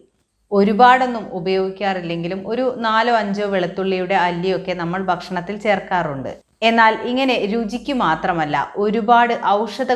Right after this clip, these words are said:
ഗുണങ്ങൾ ഉള്ളത് കൂടിയാണ് വെളുത്തുള്ളി. ഇതിൽ തന്നെ ചിലതെല്ലാം നമുക്ക് കേട്ട് പരിചയമുണ്ടാകും. അതുപോലെ പലതും പണ്ട് തൊട്ടേയുള്ള പ്രയോഗങ്ങളുമാണ്. ഇനി ഈ ഗുണങ്ങൾ എന്തൊക്കെയാണെന്നറിയാം.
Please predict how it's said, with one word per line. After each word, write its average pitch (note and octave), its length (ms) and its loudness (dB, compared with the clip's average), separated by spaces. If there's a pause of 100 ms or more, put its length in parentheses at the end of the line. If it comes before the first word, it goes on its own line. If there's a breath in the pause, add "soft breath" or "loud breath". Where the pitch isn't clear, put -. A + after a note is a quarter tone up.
ഗുണങ്ങൾ F3 380 -2
ഉള്ളത് E3 280 -2
കൂടിയാണ് E3+ 460 -2
വെളുത്തുള്ളി. D3+ 460 -4 (540)
ഇതിൽ D4 260 4 (100)
തന്നെ C4 220 2 (280)
ചിലതെല്ലാം C#4+ 600 2 (140)
നമുക്ക് G3+ 320 0 (160)
കേട്ട് G3+ 360 2
പരിചയമുണ്ടാകും. E3+ 840 0 (380 loud breath)
അതുപോലെ A3 380 4 (180)
പലതും B3+ 400 4 (160)
പണ്ട് A3 320 4
തൊട്ടേയുള്ള G#3 520 0 (200)
പ്രയോഗങ്ങളുമാണ്. F#3+ 960 2 (580)
ഇനി C#4 240 2 (300)
ഈ - 20 4 (200)
ഗുണങ്ങൾ A3 400 0
എന്തൊക്കെയാണെന്നറിയാം. F3 920 -2